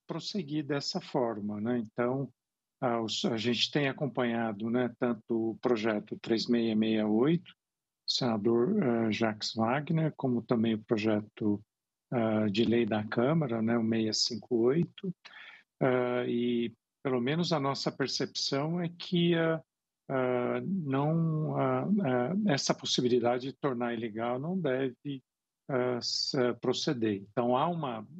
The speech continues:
ah, uma discussão bastante intensa, tanto, ah, no Senado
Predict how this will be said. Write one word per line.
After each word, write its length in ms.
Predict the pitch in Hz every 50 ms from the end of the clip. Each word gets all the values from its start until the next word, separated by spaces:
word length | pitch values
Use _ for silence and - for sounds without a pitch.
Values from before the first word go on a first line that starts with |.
| 240
ah, 200 | 220 143 127 123 120
uma 200 | 120 120 120 113
discussão 640 | 107 - - - - 120 - - - 131 127 143
bastante 500 | 143 143 127 - - - 123 110 107 -
intensa, 640 | 117 101 - 120 117 123 151 151 - - 175 156 - _ - - - - _ _ _ -
tanto, 520 | 151 165 190 190 180 180 - 147 131 123 - - - - - _ _ _ -
ah, 360 | - 127 120 120 120 120 120
no 140 | 120 127 135
Senado 800 | 123 - - 151 123 113 113 117 123 143 160 156 143 151 165 151